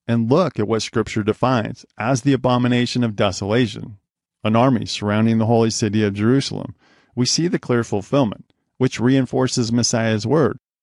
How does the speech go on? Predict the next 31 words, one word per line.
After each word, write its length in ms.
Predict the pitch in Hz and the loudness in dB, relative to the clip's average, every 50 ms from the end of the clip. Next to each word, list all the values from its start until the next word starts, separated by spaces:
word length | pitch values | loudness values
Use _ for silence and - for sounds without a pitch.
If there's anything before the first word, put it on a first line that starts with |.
| _ _ - | _ _ -2
that 160 | 127 127 - | -2 0 0
all 280 | - 123 117 120 135 147 | 0 2 2 4 4 2
of 100 | 139 127 | 0 0
the 100 | 147 135 | -2 -2
things 520 | - - 151 156 151 123 - - - - | -2 -2 -2 0 0 0 -2 -4 -10 -6
that 160 | - 113 - | -6 -4 -4
he 160 | 117 - 147 143 | -4 -4 -4 -2
described 640 | 151 143 - - - 143 139 113 82 62 - - - - | -2 -2 -2 -2 -4 -4 -4 -4 -6 -10 -14 -18 -10 -2
in 140 | - 135 143 | 2 2 4
his 120 | 147 131 135 | 4 4 4
Olivet 460 | 127 123 127 123 113 120 117 104 101 | 2 2 2 2 2 2 0 0 0
Discourse 540 | 127 156 151 - - 92 80 80 - - _ _ - | -2 -2 -2 -4 -6 -8 -8 -8 -10 -16 _ _ -2
were 260 | 110 117 135 147 151 | 2 4 4 4 4
fulfilled 640 | - - 156 151 135 - - 110 98 92 90 92 - | 2 0 0 0 0 -2 -2 -2 0 0 -2 -6 -6
in 200 | - 117 113 107 | -4 -2 0 0
that 240 | 104 113 123 143 131 | 0 0 0 -2 -2
generation 680 | - - 139 131 131 127 113 95 92 92 - - 98 104 | 0 2 2 4 4 4 4 2 2 0 -2 0 0 0
of 120 | 104 98 | 0 2
wicked 340 | 95 107 117 123 - 143 127 | 2 0 0 2 0 -2 -2
Jews 360 | 113 98 92 90 92 101 - | 0 -2 -2 -2 -2 -4 -6
who 140 | - - 117 | -2 -2 0
rejected 520 | 107 120 117 - - 165 - - 113 92 | 2 2 0 0 -2 -4 -2 -2 -6 -6
him. 160 | - - 67 - - _ _ _ _ _ _ _ _ _ _ _ - - | -6 -8 -12 -14 -18 _ _ _ _ _ _ _ _ _ _ _ 0 0
And 160 | 120 117 110 | 2 4 4
once 240 | 123 151 180 - 139 | 2 2 2 0 -2
again, 480 | 104 92 123 139 131 92 80 87 95 - | -2 0 2 2 2 0 -2 -6 -6 -2
this 240 | 123 120 - - | -2 -2 0 0
reinforces 800 | 143 156 160 147 127 - - 117 127 147 - - - - - - _ - | 0 0 2 0 0 0 0 0 0 0 0 -4 -10 -12 -16 -16 _ -4
Messiah's 480 | 113 117 - - 143 135 131 131 123 - - | -4 -2 0 0 0 2 2 0 0 -2 -8
adamant 500 | - 104 104 107 113 123 131 135 139 120 | -8 -4 -2 0 2 4 4 4 2 0
declaration, 840 | - 95 90 - - 101 90 92 113 143 147 - - - - - | -4 -6 -6 -6 -6 -4 -2 0 2 0 0 -2 -4 -10 -12 -12